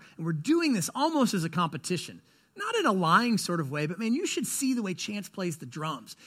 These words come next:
And you should hear the way Gary brings the word and teaches.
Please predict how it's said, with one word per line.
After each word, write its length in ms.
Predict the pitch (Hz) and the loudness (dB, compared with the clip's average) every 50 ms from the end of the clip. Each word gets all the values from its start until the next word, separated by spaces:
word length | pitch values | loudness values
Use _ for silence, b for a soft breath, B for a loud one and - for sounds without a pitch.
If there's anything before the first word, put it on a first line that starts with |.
| B B | B B
And 80 | B 294 | B -4
you 40 | 381 | -2
should 160 | - 427 254 | -2 0 0
hear 420 | 202 185 254 262 262 254 202 151 B B B | 0 2 0 2 2 2 0 0 B B B
the 80 | B 196 | B 4
way 120 | 196 202 | 6 6
Gary 400 | 190 156 180 202 214 220 208 175 - B B B _ _ | 6 6 6 6 6 6 6 4 0 B B B _ _
brings 360 | - 202 220 214 214 208 165 | -4 0 2 2 2 2 2
the 80 | - 190 | 0 -2
word 380 | 175 165 175 185 190 185 180 160 | -2 0 2 4 4 4 4 4
and 180 | 143 127 - | 0 -2 -4
teaches. 640 | - - - 220 214 196 - - 165 117 - - | -6 0 2 4 4 4 2 -2 -6 -6 -8 -10